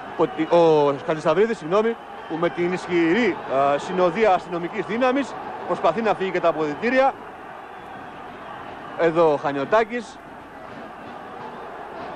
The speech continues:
Στην Φυσούνα πέφτει ένα ατέλειωτο κυνηγητό, το οποίο δεν μπορώ να μαντέψω.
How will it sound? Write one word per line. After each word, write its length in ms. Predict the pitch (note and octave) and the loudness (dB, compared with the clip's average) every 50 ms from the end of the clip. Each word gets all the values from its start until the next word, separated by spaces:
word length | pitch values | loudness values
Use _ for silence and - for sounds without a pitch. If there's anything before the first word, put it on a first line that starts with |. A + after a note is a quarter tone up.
| - - - | -12 -12 -10
Στην 200 | - C#3 C3+ C3+ | -6 -4 -4 -4
Φυσούνα 360 | - D3+ - - G3+ F#3+ E3+ | -4 -4 -2 2 4 4 4
πέφτει 220 | E3+ F3+ - F3+ F3+ | 4 4 2 2 4
ένα 140 | F#3 F#3+ | 4 4
ατέλειωτο 380 | F3+ E3+ - G3+ G3 E3+ - F3 | 4 4 2 0 0 -2 -4 -6
κυνηγητό, 440 | - D#3+ E3 D3+ D#3 D#3 D#3 A3 A#3 | -6 -6 -6 -4 -2 2 4 4 4
το 100 | A3+ G#3 | 4 4
οποίο 260 | G3 E3+ G3 G3+ E3+ | 2 4 2 2 2
δεν 160 | D3 G3 A3+ | 4 2 2
μπορώ 200 | G#3+ F#3 F3 D#3+ | 2 2 0 0
να 460 | D3+ D3 C#3+ C#3 C3+ C3+ C3+ C3+ C3+ | 0 0 0 2 2 4 4 2 2
μαντέψω. 520 | C3+ C#3 C3 C3+ G3+ B3 A#3+ - B3 B3+ | 2 0 0 2 2 2 2 4 0 0